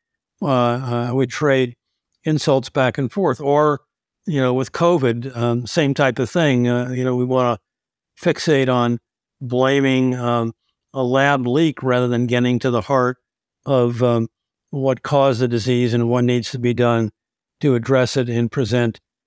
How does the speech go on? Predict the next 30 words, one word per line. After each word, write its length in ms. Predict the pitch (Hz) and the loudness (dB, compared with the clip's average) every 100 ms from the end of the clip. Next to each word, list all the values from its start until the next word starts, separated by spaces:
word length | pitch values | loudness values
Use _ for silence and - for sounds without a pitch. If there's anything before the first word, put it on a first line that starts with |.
| _ _ | _ _
prevent 380 | 156 123 139 131 | -2 2 2 2
pandemics, 680 | 127 120 120 120 120 113 - | 0 2 2 2 0 -2 -2
uh, 180 | 123 123 | 0 0
in, 340 | 120 120 120 120 | 0 0 0 0
in, 200 | 120 127 | 0 0
in 220 | 120 117 | 0 -2
the 60 | |
future. 460 | 110 151 165 127 110 _ _ _ _ _ - | -2 -2 -2 -2 -8 _ _ _ _ _ -4
So 340 | 185 160 151 - _ _ _ _ _ _ _ | 2 2 2 -6 _ _ _ _ _ _ _
I 220 | 165 180 | 0 2
argue, 680 | 220 202 165 156 156 151 151 139 | 2 2 2 0 2 2 -2 -2
uh, 240 | 135 127 | 0 0
for 580 | - 165 147 139 135 123 _ _ _ _ _ - | -2 -2 2 4 2 -2 _ _ _ _ _ -8
the 180 | 156 143 | -2 0
establishment 880 | 131 170 151 156 147 - 135 127 | 0 2 2 4 0 0 -2 0
of 220 | 135 123 123 | -2 0 0
a, 260 | 120 120 - _ _ _ - | 0 -2 -10 _ _ _ -6
a, 160 | 127 127 | -6 -2
an 120 | 135 | 2
organization 760 | 135 135 131 113 143 135 151 123 | 2 2 2 2 0 0 0 0
that 120 | 123 | 0
is 220 | 123 117 - _ _ _ - | -2 -4 -10 _ _ _ -14
staffed 640 | - - 151 139 127 - - | -8 -2 0 2 0 -4 -14
largely, 760 | - 135 143 160 175 131 120 127 | -6 0 2 4 2 0 -2 0
as 100 | 113 | -2
you 100 | 123 | -4
said, 540 | - 160 147 135 127 - - | -2 0 2 0 -2 -14 -12
um, 340 | 123 117 117 - | -6 -6 -6 -12
Kevin, 380 | - 139 123 123 | -6 -2 0 2
by 320 | 127 123 117 | 2 2 -2